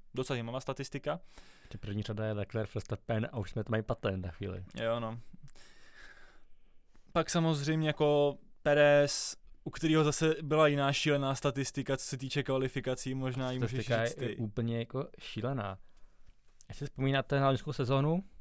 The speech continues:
Speaker 2: dva tisíce dvacet tři, myslím?
Speaker 1: Je to tak?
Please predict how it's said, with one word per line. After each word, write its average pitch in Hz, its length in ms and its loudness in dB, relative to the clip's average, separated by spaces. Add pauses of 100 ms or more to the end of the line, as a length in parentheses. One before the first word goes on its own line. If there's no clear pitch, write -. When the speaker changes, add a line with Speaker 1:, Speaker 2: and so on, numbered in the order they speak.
(420)
Speaker 2:
dva - 40 -14
tisíce 117 800 -6
dvacet 107 800 -6 (280)
tři, 139 320 -6 (580)
myslím? 123 360 -8 (400)
Speaker 1:
Je 131 100 -10
to 143 60 -6 (120)
tak? 156 100 -2